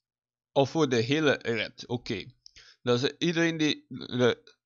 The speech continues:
spelsnelheid verandert, zal gesanctioneerd worden. Tot zover de gameplay. Dan hebben we nog het competition format, dus hoe er gespeeld zal worden. Even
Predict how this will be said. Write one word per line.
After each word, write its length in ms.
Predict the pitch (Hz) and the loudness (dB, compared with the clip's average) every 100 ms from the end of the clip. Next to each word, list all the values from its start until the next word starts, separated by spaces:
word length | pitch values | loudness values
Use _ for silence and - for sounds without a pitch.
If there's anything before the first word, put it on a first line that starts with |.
| _ | _
spelsnelheid 760 | - - 156 143 143 123 113 113 | -14 2 4 4 2 0 0 2
verandert, 800 | 160 156 165 147 143 - - _ | 4 4 6 2 0 -8 -20 _
zal 300 | - 123 120 - | 0 2 2 0
gesanctioneerd 1300 | 120 - - 113 113 101 90 - 90 117 131 - | -4 -4 -2 -2 -2 -6 -6 -10 -6 0 0 -2
worden. 480 | 104 78 64 - - _ _ _ _ _ _ _ _ _ _ _ _ _ _ 127 | -6 -6 -8 -14 -20 _ _ _ _ _ _ _ _ _ _ _ _ _ _ -2
Tot 180 | 127 127 | -2 0
zover 500 | 143 123 123 120 123 | -2 2 2 2 -4
de 200 | 123 165 | -4 -2
gameplay. 480 | 185 170 175 165 - - - _ | -2 -2 -2 -2 -8 -20 -20 _
Dan 180 | 143 170 | 4 4
hebben 200 | 170 175 | 2 -2
we 60 | |
nog 160 | 165 160 | -2 0
het 220 | 160 - _ - _ _ _ _ _ _ _ _ _ _ _ _ _ | -2 -4 _ -20 _ _ _ _ _ _ _ _ _ _ _ _ _
competition 720 | - 160 - 127 240 - 208 | -4 -2 -4 -4 -4 -2 -6
format, 540 | 180 202 190 185 175 160 | -4 0 0 0 -4 -4
dus 160 | 131 | -6
hoe 320 | - 175 - 139 | -6 -8 -2 -2
er 60 | |
gespeeld 460 | 127 117 165 160 156 | -2 -8 -6 -6 -4
zal 200 | 165 147 | -4 0
worden. 420 | 147 139 131 - _ _ - | 0 -2 -8 -12 _ _ -8
Even 480 | 147 139 127 123 | -4 -2 -4 -6